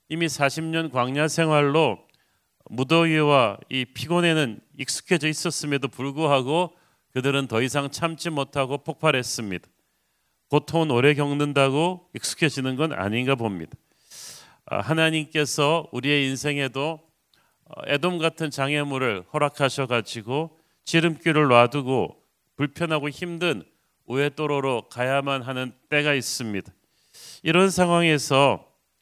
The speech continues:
어, 우리는 참 하나님 원망이 안 나올 수가 없을 거예요. 우리에게도 지금 우리를 조바심 나게 하는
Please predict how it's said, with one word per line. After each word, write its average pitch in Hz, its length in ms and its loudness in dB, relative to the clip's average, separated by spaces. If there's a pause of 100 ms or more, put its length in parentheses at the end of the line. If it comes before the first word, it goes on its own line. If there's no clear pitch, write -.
(160)
어, 104 400 -2 (380)
우리는 131 580 0
참 131 340 -4 (300)
하나님 156 400 0
원망이 131 500 0
안 104 220 -2
나올 135 180 -2
수가 135 480 -2 (400)
없을 101 300 -6
거예요. 135 340 -4 (840)
우리에게도 156 500 2
지금 151 360 -2
우리를 139 460 2 (340)
조바심 147 560 2
나게 143 280 2
하는 135 420 0